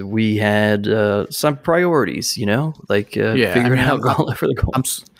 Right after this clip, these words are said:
Speaker 2: yeah, I'm slowly working on it. And, um, you know, w-, we have, uh,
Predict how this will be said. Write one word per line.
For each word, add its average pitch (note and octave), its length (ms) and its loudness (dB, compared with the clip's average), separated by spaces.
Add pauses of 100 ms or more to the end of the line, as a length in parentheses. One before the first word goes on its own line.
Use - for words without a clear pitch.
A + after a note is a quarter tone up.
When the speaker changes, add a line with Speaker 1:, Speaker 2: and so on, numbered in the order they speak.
Speaker 2:
yeah, F#2 220 0
I'm G2+ 80 -2
slowly F2+ 600 0 (640)
working F2+ 380 0
on E2+ 240 2
it. E2+ 180 0
And, D2+ 400 -4
um, D2+ 520 -2 (960)
you F2+ 140 0
know, D#2 340 2
w-, F2 220 -6 (420)
we F2+ 520 0
have, D#2+ 520 0
uh, E2+ 580 -2